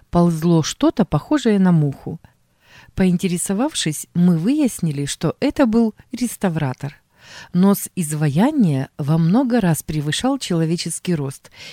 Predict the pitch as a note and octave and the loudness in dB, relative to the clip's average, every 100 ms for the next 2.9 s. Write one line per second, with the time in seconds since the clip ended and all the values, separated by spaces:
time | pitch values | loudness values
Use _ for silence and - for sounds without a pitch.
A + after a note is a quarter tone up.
0 | - A3 G#3+ A3 G#3+ B3+ F#3 - G3+ F3+ | -4 2 6 6 4 2 2 0 -2 -2
1 | E3+ G#3 F#3+ A#3 G3+ F#3+ F#3 F#3+ F3 F#3+ | 0 0 2 2 4 2 2 0 2 -2
2 | - G#3 B3+ - C#3+ C#3 C3 - C#3+ | -2 -4 -2 0 -2 -2 -4 -6 -10